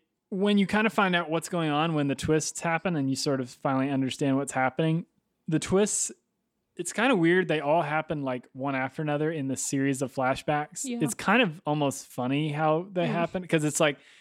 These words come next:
Speaker 1: she freaks out. I'm turn-, does she, like, drink something weird, or why does she start, suddenly start having the flashbacks? Uh, do the ghosts?
Speaker 2: The little ghost children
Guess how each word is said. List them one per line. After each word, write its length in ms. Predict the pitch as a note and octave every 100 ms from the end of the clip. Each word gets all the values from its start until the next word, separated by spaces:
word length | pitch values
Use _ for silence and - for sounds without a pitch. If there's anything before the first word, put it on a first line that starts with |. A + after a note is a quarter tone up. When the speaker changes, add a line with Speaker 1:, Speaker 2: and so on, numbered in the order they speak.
| - _ _
Speaker 1:
she 200 | - -
freaks 340 | E3 G#3 G3+ -
out. 220 | F#3 F3+
I'm 180 | E3 F3+
turn-, 300 | - A3+ A#3
does 100 | E3+
she, 160 | - A3+
like, 160 | F#3 C3+
drink 300 | C3+ F#3 -
something 380 | A3 G#3 G#3 G3+
weird, 360 | G#3 G#3 G#3
or 340 | D#3+ C3+ B2 - -
why 140 | C#3+
does 120 | F#3+ -
she 100 | F#3+
start, 320 | - F3+ E3+
suddenly 240 | F3 E3 D3
start 240 | E3+ E3
having 180 | D3 D3+
the 60 |
flashbacks? 720 | C3 C3+ C3+ - D3 D#3 - D#3
Uh, 80 |
do 160 | C3 C#3
the 120 | B2+
ghosts? 420 | A2 B2 C#3 -
Speaker 2:
The 100 | C#4 B3+
little 300 | C#4 C4+ A#3
ghost 420 | A3 A#3 - -
children 680 | G#3+ G3+ G3 F#3+ F#3+ G3+